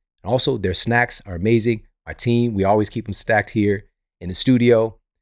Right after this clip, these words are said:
Definitely check them out. Get yourself this Essential C formula. This should be in your cabinet right now,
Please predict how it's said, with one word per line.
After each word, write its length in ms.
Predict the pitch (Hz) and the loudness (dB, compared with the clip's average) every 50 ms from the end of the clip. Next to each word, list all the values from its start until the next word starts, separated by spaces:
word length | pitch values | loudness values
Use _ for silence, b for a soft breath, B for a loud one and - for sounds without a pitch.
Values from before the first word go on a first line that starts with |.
| _ _ _ - | _ _ _ -8
Definitely 280 | 123 110 - 120 107 | -8 -6 -4 -4 -4
check 220 | 101 - 101 87 - | -2 -2 -4 -6 -6
them 120 | 90 78 | -10 -12
out. 220 | 73 69 69 67 _ _ _ _ _ _ _ _ _ | -12 -12 -14 -18 _ _ _ _ _ _ _ _ _
Get 220 | - 135 - - | -8 -6 -4 -4
yourself 340 | 135 - - - 123 104 - | -4 -2 0 2 0 0 0
this 160 | - 101 - | -2 -6 -6
Essential 380 | 82 - - 104 98 - - 90 | -6 -6 -4 -4 -6 -6 -8 -8
C 160 | - - 98 | -6 -6 -6
formula. 400 | - - 110 107 104 107 107 101 | -6 -6 -6 -4 -4 -4 -4 -4
This 140 | 92 113 - | -6 -6 -8
should 160 | - 98 82 | -10 -10 -8
be 120 | 85 92 | -8 -8
in 60 | 80 71 | -8 -10
your 80 | 71 | -12
cabinet 360 | - - 90 82 76 78 76 | -12 -8 -8 -8 -6 -8 -10
right 180 | 71 76 - - | -12 -14 -14 -14
now, 260 | 69 73 69 67 - | -16 -16 -18 -18 -20